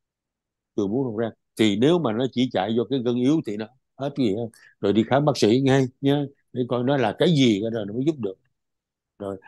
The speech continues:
rồi coi bác sĩ giúp sao, sửa làm sao được, để mình phối hợp, cùng nhau phối hợp, mà không có chống,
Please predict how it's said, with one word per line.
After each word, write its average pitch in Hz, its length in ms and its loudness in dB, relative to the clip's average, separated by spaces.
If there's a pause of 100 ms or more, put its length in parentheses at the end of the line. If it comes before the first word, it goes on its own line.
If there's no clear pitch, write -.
(120)
rồi 101 120 2
coi 135 160 6
bác 147 140 4
sĩ 127 220 6
giúp 180 120 8 (100)
sao, 143 380 4
sửa 127 240 6
làm 160 100 2
sao 139 200 0
được, 110 200 -2 (220)
để 131 120 2
mình 120 140 2 (120)
phối 180 180 4
hợp, 113 200 0
cùng 113 180 0
nhau 127 220 -4
phối 151 140 -4
hợp, 107 140 -4 (340)
mà 104 140 -10
không 131 180 0
có 143 140 -2
chống, 196 200 0